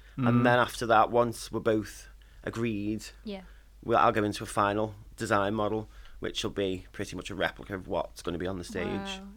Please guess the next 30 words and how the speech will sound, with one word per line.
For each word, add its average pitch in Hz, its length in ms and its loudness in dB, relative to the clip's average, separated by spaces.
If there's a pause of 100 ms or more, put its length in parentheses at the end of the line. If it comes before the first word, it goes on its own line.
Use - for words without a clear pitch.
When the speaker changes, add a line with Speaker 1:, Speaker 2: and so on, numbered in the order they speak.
(100)
Speaker 3:
Does 247 140 0
it 262 100 4
ever 233 220 2
change, 175 500 -6
like, 170 380 -10
the - 100 -2
Speaker 2:
Yeah. 185 140 0
Speaker 3:
rep-, 170 220 -4
Speaker 2:
Oh, 185 160 12
Speaker 3:
yeah, 104 260 10 (140)
Speaker 2:
yeah. 92 260 2
Speaker 3:
yeah. 143 180 10 (280)
Speaker 2:
Yeah. 202 60 8
<laughs> 220 140 4
Speaker 3:
The - 60 0
finished 226 340 10
product's 185 400 -2
no 175 180 -4 (560)
Speaker 2:
Never 220 320 12
a 214 60 12
hundred 190 360 4
percent, 147 380 8
Speaker 3:
Yeah. 165 300 2
Speaker 2:
but 123 320 6 (420)
ninety 139 420 6
percent, 92 400 -2
but 117 120 -4
things 131 300 -2
can 117 220 -2
change, 95 640 -4